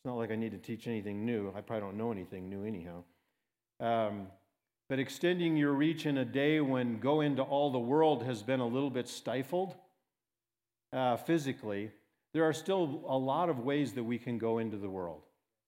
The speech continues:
And one of the ways is with our voice, and so that's what I want to talk about. And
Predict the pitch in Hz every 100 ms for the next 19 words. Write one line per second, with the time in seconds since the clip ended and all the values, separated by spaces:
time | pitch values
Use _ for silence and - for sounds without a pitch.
0 | _ _ _ - 160 170 185 139 117 117
1 | 110 104 110 110 117 101 101 101 - 107
2 | 135 135 135 127 117 113 107 95 113 110
3 | 104 101 98 98